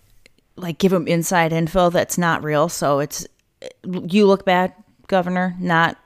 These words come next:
the Reverend at all. You look like shit, but we all know that, and that's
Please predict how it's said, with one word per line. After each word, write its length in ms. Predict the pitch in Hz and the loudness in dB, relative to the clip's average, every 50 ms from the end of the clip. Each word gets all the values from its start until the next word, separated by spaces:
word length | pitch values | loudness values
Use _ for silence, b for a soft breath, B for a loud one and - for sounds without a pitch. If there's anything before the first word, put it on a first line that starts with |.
| _ - | _ -14
the 160 | - - 170 | -8 -6 -2
Reverend 400 | 165 165 160 156 165 165 156 165 | -2 -2 -2 0 -2 -2 0 0
at 100 | 160 151 | 0 0
all. 280 | 151 151 156 160 165 156 | 2 0 0 0 -2 -4
You 160 | 165 160 160 | -4 -4 -2
look 240 | 160 160 156 - - | -2 -4 -4 -4 -6
like 220 | 165 156 156 - | -4 -4 -4 -4
shit, 380 | - - 165 165 160 - - _ _ _ | -4 -2 -2 -2 -2 -4 -10 _ _ _
but 320 | - 170 - 151 147 - _ - - _ _ - - 185 | -16 -6 -4 -4 -4 -4 _ -18 -20 _ _ -10 -8 -4
we 140 | 180 180 | -2 0
all 160 | 165 156 156 156 | 0 0 0 0
know 160 | 156 151 151 | -2 -2 0
that, 280 | 156 151 151 156 - | 0 0 0 0 -2
and 120 | - 180 180 | -6 -6 -6
that's 380 | 170 156 - - - - - | -6 -8 -10 -12 -16 -18 -18